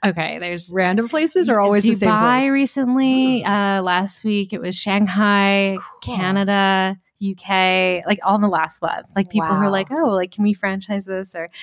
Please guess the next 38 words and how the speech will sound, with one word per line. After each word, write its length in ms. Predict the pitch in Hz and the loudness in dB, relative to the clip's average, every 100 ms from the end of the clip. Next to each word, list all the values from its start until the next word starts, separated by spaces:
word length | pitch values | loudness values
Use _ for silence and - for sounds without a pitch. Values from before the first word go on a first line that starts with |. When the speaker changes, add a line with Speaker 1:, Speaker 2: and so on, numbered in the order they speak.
| - - | -20 -16
Speaker 1:
so 140 | - 262 | -4 0
I 100 | 254 | 2
Speaker 2:
Wow. 400 | 254 180 160 151 | 2 2 0 2
Speaker 1:
think 140 | 320 | 2
there, 140 | 285 | 2
there's 240 | 269 302 - | -2 -4 -4
this, 140 | 349 - - | -6 -6 -10
like, 220 | 233 254 | -8 -4
a 60 | 254 | 0
message 460 | 254 233 220 202 196 | 0 0 -2 -2 0
that 140 | 190 | 0
I 140 | 180 | -2
think 260 | 202 226 226 | -2 -2 0
is 120 | 214 | 0
just, 280 | 214 190 - - - - _ | -2 -4 -8 -20 -20 -20 _
you 100 | 220 | 2
know, 280 | 214 196 170 - | 2 2 0 0
on 100 | 240 | 0
a 80 | 233 | 0
fundamental 640 | - 277 277 240 214 214 | 0 2 4 4 2 0
basis, 520 | 180 185 - 135 - | -2 -4 -6 -10 -8
people 360 | - 208 196 190 | -6 -4 0 2
are 120 | 185 | 2
gonna 220 | 190 180 | 2 0
want 320 | 175 185 170 | 0 0 0
more 180 | 180 175 | -2 -6
for 140 | 170 | -8
their 160 | 151 - | -16 -18
kids. 540 | - - - - 160 156 | -14 -14 -14 -8 -6 -6
Speaker 2:
Mm-hmm. 140 | 147 | -6
Speaker 1:
I 200 | 202 196 180 | 0 0 -2
hundred 440 | - - 277 262 240 | -14 -4 0 2 2
percent 440 | 233 202 180 160 _ | 0 2 0 -2 _
believe 320 | - 190 170 165 | -2 0 0 -2
that 120 | 147 | -8
is 280 | 175 180 - | -10 -12 -18
a 60 | 180 | -8
global 720 | 208 190 185 185 175 160 | 0 2 2 2 2 -2